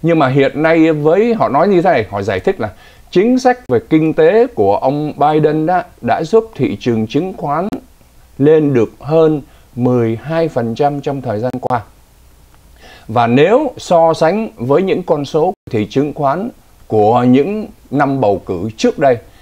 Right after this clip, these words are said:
thì họ thấy rằng ông Biden sẽ thắng. Tuy nhiên, trong cái bản tin này đó, thưa quý vị, thì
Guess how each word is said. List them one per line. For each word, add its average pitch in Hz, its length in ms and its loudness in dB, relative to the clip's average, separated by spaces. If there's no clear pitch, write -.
thì 101 80 -4
họ 92 240 -6
thấy 139 320 -2
rằng 98 300 -6
ông 110 220 -2
Biden 104 340 0
sẽ - 160 -8
thắng. 123 260 -4
Tuy 226 240 4
nhiên, 214 360 2
trong 196 240 0
cái 214 80 0
bản 120 260 -2
tin 165 280 0
này 151 220 2
đó, 175 140 0
thưa 147 80 -2
quý 175 140 0
vị, 143 280 0
thì 123 380 2